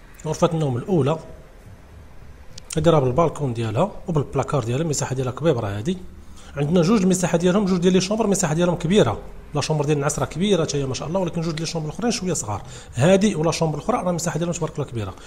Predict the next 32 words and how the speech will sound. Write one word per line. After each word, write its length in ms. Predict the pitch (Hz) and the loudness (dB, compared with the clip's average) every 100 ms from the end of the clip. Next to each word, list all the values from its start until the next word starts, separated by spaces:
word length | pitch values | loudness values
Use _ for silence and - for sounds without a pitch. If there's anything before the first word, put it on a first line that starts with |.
| - | -8
وكيف 240 | 196 196 | -2 2
ما 80 | 190 | 2
قلت، 240 | 180 240 - - - | 4 2 -2 -12 -4
وكيف 240 | 170 165 196 | -2 0 2
ما 60 | |
كنقول 300 | 190 185 165 | 4 4 4
دائمًا، 260 | 160 180 233 | 2 2 4
اللي 120 | 208 | 4
بغا 100 | 160 | 4
يدير 180 | 170 175 | 4 2
زيارة 480 | 135 160 214 160 110 | 2 2 2 2 -2
للشقة 540 | 120 - 226 - 185 | -4 -2 -2 0 2
مباشرة 440 | 170 175 180 226 | 2 2 0 2
يتصل 360 | 220 - 160 151 | 0 0 0 2
بنا 200 | 147 175 | 2 2
عبر 200 | 135 139 | 0 0
أرقام 300 | 135 - 160 | -4 -2 -2
الهاتف، 640 | 131 156 165 254 - - - | 0 -2 0 0 0 -4 -2
وإن 100 | 190 | 0
شاء 140 | - 180 | 0 -2
الله 160 | 208 | 0
نجيبو 300 | 170 143 185 | 0 0 0
حتى 140 | - 185 | 0 0
لهاد 120 | 131 | -2
العقار. 340 | 110 - 95 - | -4 -8 -12 -8
أكيد 280 | - 202 220 | -4 0 2
غتعجبكم 440 | 160 123 120 - 170 | 2 0 -4 -4 -2
الدار 220 | 127 175 | 0 -2
فروجية، 400 | - 180 135 113 | 0 -2 0 -2
ملي 140 | 139 | -4
كتدخل 320 | - 135 - | -6 -8 -6
ليها 200 | 147 175 | -4 -4